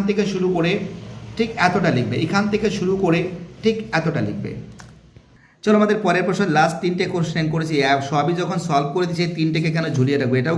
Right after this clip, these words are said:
করে দিই। এক দাগের প্রশ্ন যে ঔপনিবেশিক অরণ্য আইনে ব্রিটিশ সরকারের উদ্দেশ্য কী ছিল? এ-, এই আইন প্রবর্তনের ফলে আদিবাসী সমাজের কী প্রতিক্রিয়া ছিল? এর পেজ নম্বর হবে থার্টি নাইন নম্বর পেজে।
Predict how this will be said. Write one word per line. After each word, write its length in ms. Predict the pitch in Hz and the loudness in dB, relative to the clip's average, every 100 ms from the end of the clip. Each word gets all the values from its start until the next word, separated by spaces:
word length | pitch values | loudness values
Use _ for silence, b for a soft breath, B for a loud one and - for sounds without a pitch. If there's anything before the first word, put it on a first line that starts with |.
| 147 | 2
করে 120 | 131 | 0
দিই। 180 | 117 110 B B B B B 156 | 0 -4 B B B B B 0
এক 60 | 180 | 2
দাগের 200 | 185 170 | 2 0
প্রশ্ন 180 | 143 135 | 0 -2
যে 80 | 139 | -2
ঔপনিবেশিক 520 | 151 165 196 202 196 | 0 0 0 0 0
অরণ্য 280 | 165 160 175 | 0 0 0
আইনে 200 | 180 175 | 0 0
ব্রিটিশ 300 | 165 156 180 180 | 0 0 0 -2
সরকারের 360 | 170 170 170 156 | -2 -2 0 0
উদ্দেশ্য 240 | 156 170 185 | 0 -2 -4
কী 100 | 170 165 | -4 -2
ছিল? 140 | 185 165 | 0 2
এ-, 160 | 156 160 175 | 0 0 -2
এই 80 | 180 180 131 | -2 -2 -2
আইন 160 | 156 185 - | -4 -4 -2
প্রবর্তনের 460 | 151 156 156 190 180 | 0 2 0 -4 -2
ফলে 120 | 160 | 0
আদিবাসী 420 | 135 151 175 - | 0 0 -2 -4
সমাজের 340 | 190 165 165 180 | -4 -2 -2 -2
কী 100 | 208 | -4
প্রতিক্রিয়া 460 | 208 180 160 143 123 | -4 -4 -4 -2 -2
ছিল? 120 | 123 123 B B B B | -2 -4 B B B B
এর 140 | 185 214 214 | 2 4 4
পেজ 160 | 180 175 | 0 -2
নম্বর 200 | 190 190 | -4 -4
হবে 120 | 190 202 | -2 -2
থার্টি 280 | 180 180 | -2 -2
নাইন 200 | 185 202 196 | -2 0 0
নম্বর 200 | 156 123 | 0 -2
পেজে। 220 | 113 110 | -2 -4